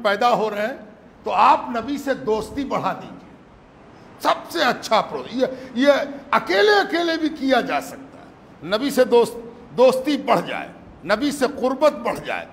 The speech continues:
नबी से नज़दीकी बढ़ जाए। चार वक्त की नमाज पढ़ते हैं, बहुत दुश्मन पैदा हो गया, पाँचों पढ़े लगी है, है ना?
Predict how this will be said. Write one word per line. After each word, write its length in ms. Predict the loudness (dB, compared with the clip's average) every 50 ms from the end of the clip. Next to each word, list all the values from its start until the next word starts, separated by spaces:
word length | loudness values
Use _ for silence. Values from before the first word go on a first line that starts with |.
| -20 -16 -2 -2
नबी 240 | 0 0 0 -2
से 160 | -2 0 -2 0
नज़दीकी 560 | 0 -2 -4 -4 -4 -4 -6 -4 -2 -2 -4 -2
बढ़ 200 | 0 -2 -2 -2
जाए। 260 | -4 -6 -8 -10 -10 -12 -18 -20 -20 -20 -20 -20 -20 -20 -20 -20 -20 -20 -20 -20 -4 2
चार 220 | 4 4 4 4
वक्त 240 | 4 2 2 2 -2
की 80 | -6 -2
नमाज 340 | -2 0 2 2 0 0 0
पढ़ते 300 | -2 -4 -4 -4 -6 -6
हैं, 200 | -4 -2 -4 -4 -6 -12 -16 -20 -20 -20 -16 -10
बहुत 180 | -6 -6 -6 -6
दुश्मन 320 | -6 -8 -8 -6 -6 -8 -4 0
पैदा 240 | 0 0 2 2 0
हो 180 | 0 0 -2
गया, 160 | -4 -6 -8 -8 -6 -6
पाँचों 320 | -4 -2 -2 0 0 0 0
पढ़े 220 | 0 0 -2 -2 -2
लगी 240 | -2 -4 -8 -8 -12
है, 200 | -18 -18 -20 -20 -20 -20 -20 -20 -20 -20 -20 -20 -20 -20 -20 -20 -20 -20 -20 -20 -20 -20 -20 -20 -20 -12 -12
है 60 | -10
ना? 120 | -10 -10